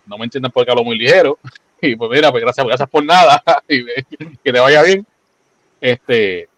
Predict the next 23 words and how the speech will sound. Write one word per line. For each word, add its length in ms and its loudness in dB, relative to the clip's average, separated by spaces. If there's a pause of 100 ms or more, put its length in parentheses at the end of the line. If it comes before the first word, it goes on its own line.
pero, 220 4
vale, 180 4
nunca, 320 -2
nunca 320 -6
me 160 -2
vi, 180 -4 (280)
eh, 400 -2
siendo 280 -6
parte 280 -4
de, 80 -4
de 160 -8
un 100 -18
grupo 260 -8
de 120 -6
un 100 -14 (140)
podcast 260 -6
que 80 -2
va, 340 4
va, 460 2 (160)
va 60 -2
en 80 -6
pro-, 160 -8
en, 260 -6